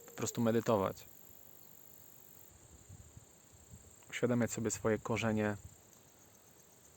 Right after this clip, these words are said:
w tej prawdziwej rzeczywistości, które przekraczają granice zmysłów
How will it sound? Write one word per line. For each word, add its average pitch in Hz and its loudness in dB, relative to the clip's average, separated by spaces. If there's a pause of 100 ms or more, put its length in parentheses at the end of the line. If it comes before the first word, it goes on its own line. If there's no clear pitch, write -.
(220)
w - -14
tej 110 -2
prawdziwej 110 4
rzeczywistości, 113 -2 (1900)
które 113 -2
przekraczają 117 8
granice 101 0
zmysłów 101 -2